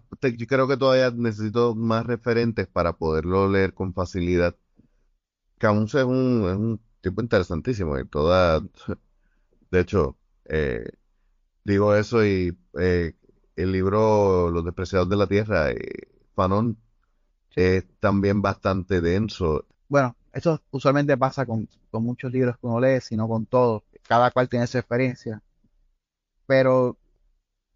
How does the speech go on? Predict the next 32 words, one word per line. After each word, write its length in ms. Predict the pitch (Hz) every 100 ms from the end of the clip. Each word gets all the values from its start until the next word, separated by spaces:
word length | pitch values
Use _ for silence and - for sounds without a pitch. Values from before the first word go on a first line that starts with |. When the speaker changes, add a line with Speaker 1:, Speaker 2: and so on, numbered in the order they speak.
| -
Speaker 2:
yo 220 | 139 143
puedo 300 | 165 160 170
leer, 540 | 170 165 170 170 170 - _ _ _ _ _ _ -
eh, 500 | 110 104 92 85 - - _ _ _ _ _ _ _
diferentes 800 | 131 123 131 123 123 139 156 156
etapas 520 | 143 139 139 - 117 - _ -
de 80 |
mi 140 | 127 123
vida. 380 | 135 139 117 120
He 40 |
podido 320 | 120 127 131
leer 340 | 127 123 127 - _ _ _ _ _ _ _ _ _ _ _
a 100 | 117
Camus 440 | 120 123 147 143 _
y, 440 | 131 123 120 120 - _ _ _ _ _ _ _ _ _
y 120 | 143 131
puedo 280 | - 131
sacarle 460 | 131 156 127 143 147
algo. 220 | 127 143
Digo, 180 | 135 113
"Wow, 200 | 107 143
yo 120 | 147
no 100 | 120
me 100 | 127
había 120 | 143 147
percatado 560 | 151 143 135 151 143
hace 300 | 135 - 143
seis 440 | - - - 135 151
años, 360 | 160 147 135 -
diez 320 | 139 147 -
años 260 | 156 160
atrás 320 | 156 170 165